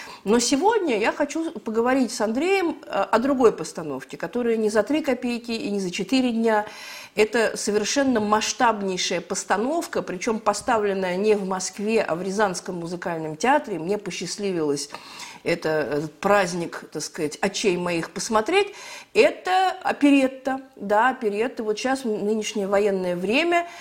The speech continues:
наш главный жанр — это оперетта, потому что иначе,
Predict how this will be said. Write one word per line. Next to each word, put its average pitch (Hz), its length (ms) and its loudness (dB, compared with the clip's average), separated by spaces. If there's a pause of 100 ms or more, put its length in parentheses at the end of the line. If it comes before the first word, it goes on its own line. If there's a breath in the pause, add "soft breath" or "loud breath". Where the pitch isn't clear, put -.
(200 loud breath)
наш 202 340 -2
главный 226 500 2
жанр — 214 460 0
это 185 300 -2
оперетта, 165 720 -2
потому 185 360 -4
что - 180 0
иначе, 247 420 2